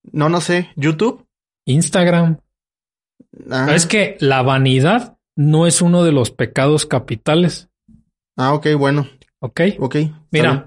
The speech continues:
Speaker 2: si quieres te los rápido te digo cuáles son, ¿no? Pereza, gula, envidia, ira, ira, avaricia, lujuria, soberbia.
Speaker 1: YouTube es pereza.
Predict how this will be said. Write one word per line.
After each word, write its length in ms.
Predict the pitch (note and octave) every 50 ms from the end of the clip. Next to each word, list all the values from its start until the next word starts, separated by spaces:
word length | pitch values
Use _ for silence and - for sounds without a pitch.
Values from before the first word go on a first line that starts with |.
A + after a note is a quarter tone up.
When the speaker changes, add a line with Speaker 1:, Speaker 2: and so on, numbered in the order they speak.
| - -
Speaker 2:
si 220 | - - C#3 B2
quieres 280 | - D#3 D#3 F3 F3+ F3
te 100 | E3 C#3
los 200 | B2+ B2 B2 A#2+
rápido 420 | D3 D3+ D3 D3 F3 D#3 D#3 C#3+
te 120 | - C#3+ C3
digo 300 | C#3 C#3+ C#3+ D#3 C#3+ -
cuáles 300 | - B2 B2 C3+ C#3 B2
son, 200 | D#3+ F3 E3+ D3
¿no? 160 | D#3+ F3+ - - - _ _ -
Pereza, 420 | C#3 B2 B2+ C3+ E3+ D#3+ - F3+ F3+
gula, 360 | D#3+ D#3 D#3+ E3+ F3 F3 D#3+
envidia, 500 | D3 C#3+ C#3 D3+ D#3 D3+ E3 E3+ E3 D3
ira, 340 | C#3+ D3 D3+ D#3 D#3 D3+ C3 D3 - -
ira, 440 | - D#3+ F3 G#3 A3 A3+ G#3+ A3 - -
avaricia, 720 | - C3+ B2 B2+ A#2+ B2+ D#3+ F#3 F3 - - G3 G#3 G#3 G3+
lujuria, 640 | C#3+ C3+ B2+ B2 - - E3+ F#3+ G#3 A3 A#3+ A#3 - - _
soberbia. 680 | - - - G#2+ G#2+ A2 A2+ B2 B2 A#2 A#2 A2 A2+ - _ _ - - _ - - - _ _ _
Speaker 1:
YouTube 440 | D#3 C#3 D3+ D#3+ D#3 D#3+ F#3+ F3+ F3
es 100 | E3+ D#3+
pereza. 560 | D#3+ E3+ D#3 D#3 D#3+ D#3+ F3 E3 D#3 - _